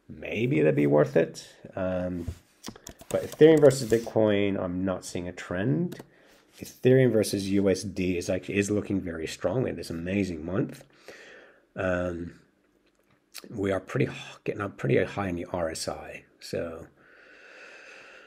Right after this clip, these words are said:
hmm, yeah, uh, I'm dubious about Ethereum, to be honest, guys. Um, as you know, as you know, we are Bitcoin only here, so it's not something I spend too much time in. But as a trader,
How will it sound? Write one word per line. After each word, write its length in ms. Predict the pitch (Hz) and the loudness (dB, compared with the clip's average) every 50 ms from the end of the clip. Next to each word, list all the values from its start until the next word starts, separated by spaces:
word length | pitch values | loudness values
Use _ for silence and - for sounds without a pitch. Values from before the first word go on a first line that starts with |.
| - _ _ _ _ _ _ _ - - | -20 _ _ _ _ _ _ _ -2 6
hmm, 380 | 156 147 131 117 101 90 87 - - - | 8 10 10 10 8 4 0 -4 -4 6
yeah, 300 | 131 123 113 90 85 - - - - - - - | 8 10 10 10 8 2 -4 -10 -12 -12 -8 -2
uh, 540 | 117 110 101 101 98 98 95 95 95 95 90 | 2 4 6 6 6 6 6 6 4 2 2
I'm 180 | 90 98 101 104 | 2 2 2 4
dubious 460 | 98 107 117 117 110 110 101 92 - | 8 10 10 12 12 10 8 4 2
about 180 | 98 92 87 87 | 0 -2 -4 -4
Ethereum, 320 | 82 - - 78 82 87 | -6 -6 -8 -8 -8 -8
to 100 | 85 - | -8 -8
be 60 | - | -8
honest, 220 | 80 80 80 - - | -8 -10 -10 -8 -6
guys. 340 | - 76 80 80 - - - | -6 -6 -6 -8 -12 -12 -12
Um, 400 | 87 82 78 78 78 80 78 69 | -12 -10 -12 -12 -12 -12 -6 -2
as 180 | 98 95 90 90 | 0 0 0 -2
you 60 | 90 | -4
know, 100 | 87 90 - _ _ _ _ _ _ _ _ _ _ - - _ _ _ _ _ _ _ - | -8 -8 -12 _ _ _ _ _ _ _ _ _ _ -20 -20 _ _ _ _ _ _ _ -4
as 200 | - 107 92 101 | 0 0 0 0
you 80 | 101 98 | 0 -2
know, 100 | 95 92 | -2 -4
we 100 | 95 90 | -4 -4
are 80 | 87 | -2
Bitcoin 440 | - - 117 - - - 110 113 113 | 0 0 0 0 0 0 0 2 4
only 280 | 120 131 139 143 147 135 | 4 4 4 4 4 4
here, 380 | 139 156 175 202 220 - - - | 4 6 6 4 2 0 -4 -12
so 440 | - - - 101 92 92 90 85 87 | -10 -4 0 2 2 2 2 0 -2
it's 140 | - - - | -6 -6 -4
not 260 | 107 104 - - - | -4 -4 -4 -8 -8
something 280 | - - 98 98 98 95 | -6 -6 -4 -4 -2 -2
I 80 | 95 | -4
spend 260 | 92 - 87 85 85 - | -4 -4 -6 -8 -6 -6
too 120 | - 85 | -8 -8
much 220 | 85 90 - - | -8 -10 -12 -14
time 440 | - - 90 80 80 82 82 80 78 | -14 -14 -12 -10 -10 -10 -10 -12 -12
in. 320 | - 85 80 78 80 85 85 | -10 -10 -8 -8 -10 -10 -10
But 240 | - 80 80 - - | -10 -10 -10 -10 -8
as 160 | 95 95 92 | -8 -6 -6
a 60 | 95 - | -8 -8
trader, 580 | - - - 113 117 123 117 120 120 113 - | -6 -4 -2 0 2 4 4 4 4 2 2